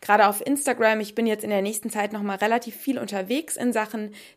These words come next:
Trinken und Cocktails und Cocktailwettbewerbe. Ich werd in, äh, London sein, in Köln, in Südtirol. Es lohnt sich also immer auch gerade meinen Stories zu folgen. Da nehme ich dich so ein bisschen mit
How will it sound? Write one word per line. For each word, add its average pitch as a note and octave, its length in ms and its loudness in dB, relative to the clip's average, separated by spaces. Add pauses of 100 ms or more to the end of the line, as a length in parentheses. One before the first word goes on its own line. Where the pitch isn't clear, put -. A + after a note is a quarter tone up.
Trinken B3+ 440 0
und G3+ 200 -6
Cocktails G#3+ 640 -2
und F#3+ 240 -4
Cocktailwettbewerbe. G#3 1160 2
Ich G3+ 220 -6
werd G3 180 -6
in, G3 220 -6
äh, F#3+ 220 -4
London G#3+ 480 2
sein, F#3+ 300 -2
in F#3+ 160 -6
Köln, G3 480 0
in F#3+ 160 -4
Südtirol. F#3+ 640 0 (280)
Es - 100 -6
lohnt C4 180 6
sich C4 160 -2
also G3+ 180 0
immer A#3 320 4
auch G#3+ 120 -2
gerade G#3+ 280 2
meinen G3 220 0
Stories D4 440 0
zu - 80 -6
folgen. A3+ 540 -2 (220)
Da G#3 100 -2
nehme A3 160 -4
ich G#3+ 80 -8
dich G#3 220 -14
so G#3 80 -6
ein G3 100 -6
bisschen G3 340 -4
mit G3+ 240 -2